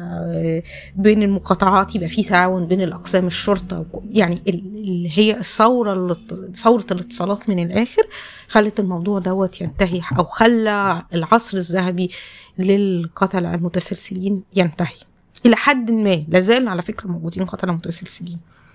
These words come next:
في وقتنا الحالي في الألفينيات، وكانت معلومة جديدة بالنسبة لي مثلًا إن أعرف إن في قتلة متسلسلين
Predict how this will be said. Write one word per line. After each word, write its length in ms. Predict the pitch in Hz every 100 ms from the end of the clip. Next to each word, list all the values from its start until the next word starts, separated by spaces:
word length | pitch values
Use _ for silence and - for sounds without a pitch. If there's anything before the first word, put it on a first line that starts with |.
| _ - - - _ _ _ _ _
في 140 | -
وقتنا 360 | 214 - 220 220
الحالي 360 | 190 214 180
في 140 | 151 -
الألفينيات، 760 | 196 175 214 180 175 156 - - -
وكانت 460 | 180 - 175 170 175
معلومة 300 | 165 190 175
جديدة 300 | 175 196 180
بالنسبة 440 | 180 175 180 190
لي 120 | 196
مثلًا 300 | 185 185 202
إن 140 | 175 175
أعرف 340 | 233 226 196 196
إن 120 | 180
في 140 | -
قتلة 340 | 214 214 196 185
متسلسلين 640 | 165 160 180 - 202 220